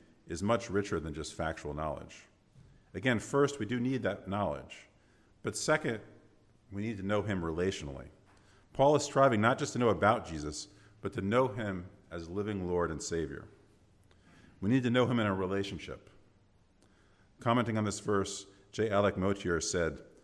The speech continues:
quote, "To know is to enter into the deepest personal intimacy and union.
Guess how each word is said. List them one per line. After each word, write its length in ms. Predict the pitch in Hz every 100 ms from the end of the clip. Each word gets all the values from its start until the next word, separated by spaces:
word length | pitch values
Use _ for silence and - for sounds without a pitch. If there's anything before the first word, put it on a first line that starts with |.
| _ _ _ _
quote, 400 | - 107 - - - - -
"To 100 | 123
know 500 | 120 156 87 73 80 - - _ _
is 160 | - 101
to 100 | 113
enter 220 | 139 139
into 160 | 123 107
the 100 | 92
deepest 580 | - 120 123 135 - - - -
personal 480 | - 123 120 117 117
intimacy 440 | 101 107 101 107
and 140 | 90 85
union. 380 | 90 73 64